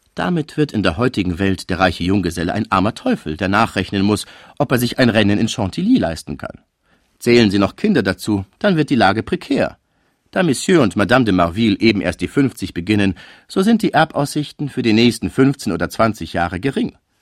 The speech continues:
Kein Junggeselle denkt daran, sie so lange nur auf dem Papier stehen zu haben. Unter uns, Mademoiselle de Marville bringt das Blut ihrer Anwärter nicht genug in Wallung, um ihnen den kühlen Verstand zu nehmen, und so überlassen sie sich alle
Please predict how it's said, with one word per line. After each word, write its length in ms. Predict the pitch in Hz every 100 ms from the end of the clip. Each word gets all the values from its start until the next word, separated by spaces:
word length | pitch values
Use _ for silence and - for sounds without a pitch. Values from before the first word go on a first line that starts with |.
| _ -
Kein 240 | 185 185
Junggeselle 480 | 151 160 127 117 107
denkt 260 | 127 117 -
daran, 340 | 95 98 95 -
sie 160 | - 135
so 100 | 156
lange 240 | 151 117
nur 260 | 110 147 170
auf 100 | 117
dem 120 | 139
Papier 360 | 196 185 254 -
stehen 220 | 85 78
zu 200 | - 78
haben. 280 | - 50 - _ _ _ _ _
Unter 300 | - 98 107
uns, 320 | 151 95 - -
Mademoiselle 480 | 101 98 95 95 151
de 80 | 120
Marville 400 | 92 90 120 90
bringt 300 | - 170 -
das 120 | -
Blut 300 | - 165 151
ihrer 240 | 104 98
Anwärter 400 | 107 117 92 95
nicht 240 | 110 165 -
genug 260 | 117 131
in 160 | 143 135
Wallung, 320 | 180 104 78 - - -
um 140 | 120 120
ihnen 180 | 117 107
den 140 | 104
kühlen 300 | - 127 98
Verstand 420 | - - 196 113
zu 100 | -
nehmen, 380 | 90 95 95 87 _ -
und 160 | 147
so 260 | 151 208 -
überlassen 460 | 165 180 190 - 165
sie 100 | 147
sich 220 | 131 -
alle 280 | 131 135